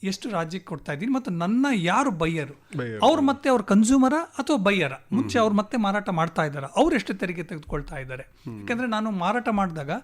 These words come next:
Speaker 1: ಅದನ್ನ, ಆ, ಔಟ್‌ಪುಟ್ ಅಂತ ತೆಗೆದುಕೊಳ್ತೀನಿ, ಪರ್-, ಪರ್ಚೇಸಸ್‌ನ ಇನ್‌ಪುಟ್ ಅಂತ ತೆಗೆದುಕೊಳ್ತೀನಿ. ಈಗ ನನ್ಗೇನಪ್ಪ ಅಂತಂದ್ರೆ, ನಾನು,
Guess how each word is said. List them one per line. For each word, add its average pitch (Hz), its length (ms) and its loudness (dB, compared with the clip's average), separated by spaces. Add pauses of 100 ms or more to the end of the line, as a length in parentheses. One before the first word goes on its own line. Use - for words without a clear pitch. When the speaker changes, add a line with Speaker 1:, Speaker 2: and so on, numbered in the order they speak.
(480)
Speaker 1:
ಅದನ್ನ, 208 300 -2 (540)
ಆ, 160 460 0
ಔಟ್‌ಪುಟ್ 214 380 -2
ಅಂತ 156 160 -6
ತೆಗೆದುಕೊಳ್ತೀನಿ, 156 800 -8 (140)
ಪರ್-, 214 300 -4
ಪರ್ಚೇಸಸ್‌ನ 247 640 -4
ಇನ್‌ಪುಟ್ 196 400 -4
ಅಂತ 165 140 -6
ತೆಗೆದುಕೊಳ್ತೀನಿ. 139 680 -14 (480)
ಈಗ 247 220 0
ನನ್ಗೇನಪ್ಪ 262 540 0
ಅಂತಂದ್ರೆ, 180 600 -6
ನಾನು, 202 560 -6